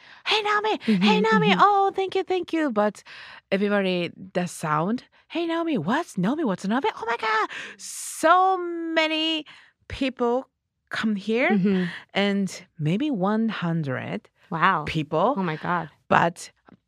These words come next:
Speaker 1: another outside people thinking, "Oh, maybe here's Mickey Mouse." <laughs> So many people. "May-, maybe here's Mickey Mouse coming." <laughs> Yeah, there were so many. <laughs> I'm so, ah.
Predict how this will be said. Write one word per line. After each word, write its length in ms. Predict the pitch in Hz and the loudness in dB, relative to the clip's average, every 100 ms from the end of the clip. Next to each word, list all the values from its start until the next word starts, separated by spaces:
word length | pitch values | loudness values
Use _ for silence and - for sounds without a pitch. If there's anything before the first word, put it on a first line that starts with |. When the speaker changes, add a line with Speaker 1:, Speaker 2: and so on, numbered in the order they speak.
| _ _ | _ _
Speaker 1:
another 600 | - 233 285 285 277 277 - | 4 6 4 4 4 4 4
outside 560 | 220 240 - 226 214 240 | 4 2 0 2 2 2
people 460 | 285 294 320 370 381 _ - _ _ - | 0 2 2 2 0 _ -20 _ _ -2
thinking, 580 | 226 226 233 247 320 392 _ | 2 2 4 4 2 -2 _
"Oh, 260 | - 247 269 | -2 0 -2
maybe 540 | 185 151 180 254 311 339 | -4 -4 -2 -4 -6 -8
here's 460 | - - 269 277 | -8 -4 -4 -2
Mickey 260 | 185 220 311 | -2 -2 -4
Mouse." 480 | 269 143 165 262 - - | -4 -2 -2 -4 -2 0
<laughs> 340 | 190 - 277 | 0 0 -2
So 300 | - - 269 254 | 0 0 2 4
many 160 | 247 | 2
people. 260 | 226 240 196 - - - _ - | 2 -2 -6 -10 -10 -12 _ -6
"May-, 280 | 311 370 302 - - | -2 -2 -4 -8 2
maybe 240 | 440 466 440 | 6 6 6
here's 340 | 427 480 370 320 | 6 6 4 2
Mickey 260 | 403 415 | 2 4
Mouse 280 | 494 427 466 | 8 8 8
coming." 480 | - 466 466 453 254 320 | 6 6 8 8 6 2
<laughs> 100 | 330 | 6
Yeah, 160 | 262 208 | 6 8
there 160 | 269 247 | 6 6
were 140 | - | 2
so 420 | - - 262 262 | 2 4 6 8
many. 360 | 254 233 196 220 - - | 6 4 4 2 -2 -10
<laughs> 180 | 302 | 2
I'm 360 | - 247 - 294 294 | 4 6 6 4 2
so, 320 | - - 262 - 240 - - - - | 0 4 4 4 0 0 -16 -8 2
ah. 800 | 233 226 202 196 165 160 214 | 4 6 6 4 2 2 0